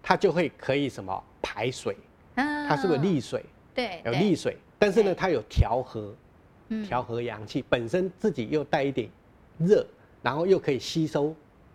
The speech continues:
Speaker 1: 水分的，水分。
Speaker 2: 所以你说米本身就有这样的一个能力啊。
Speaker 1: 对，所以呢，
Speaker 2: 嗯。
Speaker 1: 哎，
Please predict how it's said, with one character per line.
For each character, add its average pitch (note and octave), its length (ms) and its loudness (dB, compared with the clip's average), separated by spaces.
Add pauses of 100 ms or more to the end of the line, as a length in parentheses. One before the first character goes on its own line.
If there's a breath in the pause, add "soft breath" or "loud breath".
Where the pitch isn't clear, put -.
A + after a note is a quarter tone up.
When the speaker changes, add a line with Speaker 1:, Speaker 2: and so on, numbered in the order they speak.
(120)
Speaker 1:
水 A2+ 260 -2
分 B2+ 280 -4
的， A2 120 -6 (680)
水 G2+ 240 -4
分。 A#2+ 200 -2
Speaker 2:
所 D4 180 -4
以 D#4 100 -4
你 G#3+ 180 -6
说 D4 220 -2
米 A3 420 -4
本 E3+ 220 -4
身 A#3 320 -2
就 B3+ 140 -2
有 E3 180 -4
这 A#3 100 -4
样 G3+ 160 -6
的 F3 120 -4
一 E3+ 100 -8
个 G3+ 120 -6
能 D#3 180 -6
力 E3 60 -4
啊。 - 0 -
Speaker 1:
对， G#3+ 280 4 (240 loud breath)
所 - 180 0
以 C4 120 6
呢， A3+ 200 4
Speaker 2:
嗯。 F#3 220 -10 (680)
Speaker 1:
哎， G3 200 4